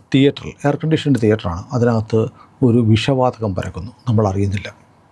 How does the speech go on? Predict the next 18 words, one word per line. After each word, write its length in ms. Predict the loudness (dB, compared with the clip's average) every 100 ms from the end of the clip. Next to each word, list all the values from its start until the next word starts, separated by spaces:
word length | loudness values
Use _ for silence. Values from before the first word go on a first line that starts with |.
| _ _ _ -20 -20 -4 0
നമ്മളത് 320 | 4 4 2 -2
ശ്വസിച്ച് 360 | 0 0 2 2 2
നമ്മൾ 140 | 4 2
വീട്ടിൽ 180 | 2 0 0
പോകുന്നു. 240 | 0 0 -4 _ _ _ _ -20 -20 -20 -12 0
ഒരു 160 | 4 6 6 6 6 4
നാൽപത്തിരണ്ട് 520 | 2 0 -2 -2 0 0
മണിക്കൂർ 280 | -2 -2 -2 -2
കഴിയുമ്പോൾ 360 | -2 -4 -8 -10 _ _ -2
നമ്മൾ 160 | 0 0 -2
കുഴഞ്ഞു 280 | -2 0 0
വീഴുന്നു. 240 | -2 -8 -14 _ _ _ _ -20 -14 0
ആശുപത്രിയിൽ 440 | 0 2 0 2 2
എത്തിക്കുന്നു, 320 | 0 -2 -4 -6 _ _ -20 -20 -20 -2 2
വിഷം 240 | 4 2 0
ഉള്ളിൽ 180 | 2 2 2
ചെന്നിട്ടുണ്ട് 400 | 0 0 0 0
എന്നറിയുന്നു. 420 | 0 -2 -2 -4